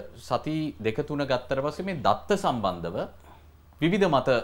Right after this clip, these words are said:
පළ වෙනවා. විශේෂම සෞඛ්‍ය අමාත්‍යාංශයේ නිලධාරීන් වගේම සෞඛ්‍ය අමාත්‍යාංශයත් එක්ක මේ පළාත් සභාවල සේවය කරන පළාත් සෞඛ්‍ය නිලධාරීන් වෙනත් දත් ඉදිරිපත් කරනවා. මාධ්‍යයක් විදියට ජනමාධ්‍ය මේ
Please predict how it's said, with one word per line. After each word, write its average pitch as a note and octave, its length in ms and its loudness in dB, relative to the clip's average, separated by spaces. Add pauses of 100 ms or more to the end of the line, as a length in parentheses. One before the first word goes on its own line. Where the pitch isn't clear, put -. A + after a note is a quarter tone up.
(380)
පළ G2 240 2
වෙනවා. E2 280 -6
විශේෂම A#2 440 -4
සෞඛ්‍ය F2+ 380 -2
අමාත්‍යාංශයේ A#2+ 540 -2
නිලධාරීන් B2 540 0
වගේම A#2 380 0 (520)
සෞඛ්‍ය G#2 420 2
අමාත්‍යාංශයත් B2 800 2
එක්ක - 260 -4
මේ B2+ 160 -2
පළාත් G#2+ 380 4
සභාවල C3+ 460 2
සේවය C3 360 -2
කරන C#3 240 -2
පළාත් D3 360 8
සෞඛ්‍ය E3+ 340 6
නිලධාරීන් A#2 520 0
වෙනත් F3+ 260 4
දත් A#2+ 200 4
ඉදිරිපත් F2 440 -6
කරනවා. - 300 -14 (440)
මාධ්‍යයක් C3 500 6
විදියට F#3+ 340 4 (380)
ජනමාධ්‍ය D3 580 2
මේ F3+ 320 0